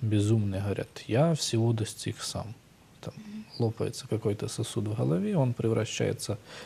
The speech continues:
Speaker 1: в растение, все. Все, чего ты достиг, вон оно исчезло. И лишиться покрова Божия и сказать Богу, что мне не нужно,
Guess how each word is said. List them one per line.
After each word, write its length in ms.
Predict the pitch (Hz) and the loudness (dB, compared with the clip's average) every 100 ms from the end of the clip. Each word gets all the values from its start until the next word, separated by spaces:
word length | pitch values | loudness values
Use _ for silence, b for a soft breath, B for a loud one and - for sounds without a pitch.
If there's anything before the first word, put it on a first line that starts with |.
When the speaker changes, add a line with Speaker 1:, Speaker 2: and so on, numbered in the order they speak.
| B | B
Speaker 1:
в 100 | 107 | 4
растение, 560 | 113 117 - 175 147 120 | 4 4 2 4 4 2
все. 320 | - - 92 - - | 0 -2 -4 -6 -12
Все, 180 | - 143 | 0 2
чего 260 | - 117 | 4 0
ты 120 | 117 104 | 2 0
достиг, 440 | 110 - - 120 | 0 -2 -2 0
вон 260 | 107 101 98 | 0 -2 -4
оно 180 | - 85 | -6 -6
исчезло. 540 | 98 - - - - - - B B B B B B B B - | -6 -6 -6 -8 -14 -16 -20 B B B B B B B B 2
И 420 | 120 120 117 110 - - - - - - - | 6 8 6 4 -4 -20 -20 -20 -20 -10 2
лишиться 580 | 127 127 - 151 - | 4 6 6 4 4
покрова 520 | 117 120 - 131 110 104 | 4 6 8 8 8 6
Божия 560 | 120 165 120 95 95 | 6 6 6 2 0
и 320 | 117 110 101 - - | 0 0 0 -4 -10
сказать 520 | - 117 107 113 107 | -2 2 4 4 2
Богу, 360 | 107 101 90 104 | 2 0 0 -8
что 200 | - 113 | -2 0
мне 400 | 117 117 104 - - | 4 4 2 -4 -2
не 140 | 110 | 2
нужно, 440 | 113 107 104 98 | 2 2 -2 -6